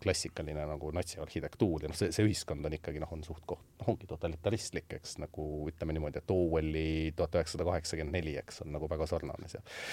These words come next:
Ja siis igal juhul sellel mehel oli, oli mingisugune lapsepõlveaegne pluut, kes tahtis temaga abielluda sel ajal, kui ta oli vanglas, ja siis, tead, noh, sellest kirjutati kusagil lehes miskit pidi ja siis nii-öelda saksa rahva romantiline, romantiline meel võttis üle ja siis ta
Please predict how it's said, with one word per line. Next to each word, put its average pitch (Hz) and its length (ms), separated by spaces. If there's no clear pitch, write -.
Ja - 60
siis 101 160
igal 92 240
juhul 73 160
sellel 87 600
mehel 107 520
oli, 85 640
oli 85 260
mingisugune 85 640
lapsepõlveaegne 82 960
pluut, - 480
kes 95 160
tahtis - 260
temaga 98 220
abielluda - 480
sel 78 160
ajal, 76 160
kui 80 140
ta 85 80
oli 90 120
vanglas, 82 480
ja - 100
siis, - 260
tead, - 200
noh, - 120
sellest - 260
kirjutati - 400
kusagil 76 400
lehes 104 300
miskit - 340
pidi - 260
ja 76 100
siis - 420
nii-öelda 76 340
saksa 90 320
rahva 85 360
romantiline, 82 680
romantiline 85 560
meel 87 260
võttis 104 280
üle 131 140
ja - 80
siis - 80
ta - 80